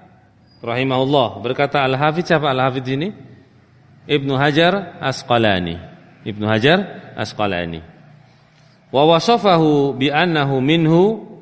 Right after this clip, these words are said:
al-ma'na annahu kainun minhu." Dan Allah mensifatinya bahwasanya dia itu darinya, maknanya bahwasanya dia itu kainun minhu, terjadi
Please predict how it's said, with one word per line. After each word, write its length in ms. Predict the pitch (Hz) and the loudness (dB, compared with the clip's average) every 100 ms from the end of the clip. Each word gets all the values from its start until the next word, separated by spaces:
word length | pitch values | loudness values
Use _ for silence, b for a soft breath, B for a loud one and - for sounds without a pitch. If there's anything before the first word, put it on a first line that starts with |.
| - - - | -20 -18 -14
al-ma'na 960 | - 127 127 131 131 165 156 139 131 135 | -6 -2 0 2 0 0 0 -2 -2 0
annahu 480 | 165 151 135 131 117 | 0 0 0 -2 -2
kainun 560 | 175 175 165 139 135 | 0 2 2 2 2
minhu." 480 | 123 120 107 98 85 - - _ _ _ _ _ _ _ _ _ _ _ _ _ _ _ _ _ _ _ _ _ _ _ | 2 2 0 -2 -6 -14 -20 _ _ _ _ _ _ _ _ _ _ _ _ _ _ _ _ _ _ _ _ _ _ _
Dan 240 | 123 143 | 0 0
Allah 320 | 156 185 226 220 | 2 4 4 4
mensifatinya 1160 | 202 185 190 185 185 202 185 147 135 147 139 127 | 2 0 2 2 2 2 2 2 0 -2 -6 -2
bahwasanya 560 | 131 127 135 131 127 | 0 0 -2 -2 -2
dia 240 | 117 135 135 | 0 0 0
itu 220 | 127 127 | -2 0
darinya, 580 | 123 147 170 175 226 - - - - _ _ _ _ _ _ - | 2 4 4 2 2 -4 -16 -20 -20 _ _ _ _ _ _ -2
maknanya 560 | 151 165 156 156 190 196 | 0 0 0 2 2 2
bahwasanya 1080 | 147 131 120 104 98 95 101 131 175 156 120 | 2 2 0 -4 -6 -6 -6 -6 -8 -12 -4
dia 240 | 139 127 | 0 2
itu 400 | 117 107 - 139 | 0 -6 -8 -8
kainun 720 | - 170 180 156 127 131 151 | -4 0 0 0 -2 -2 -2
minhu, 400 | 135 120 107 92 - | -2 -2 -4 -6 -4
terjadi 680 | 139 117 120 98 - 135 | -4 -2 -2 -2 -4 -10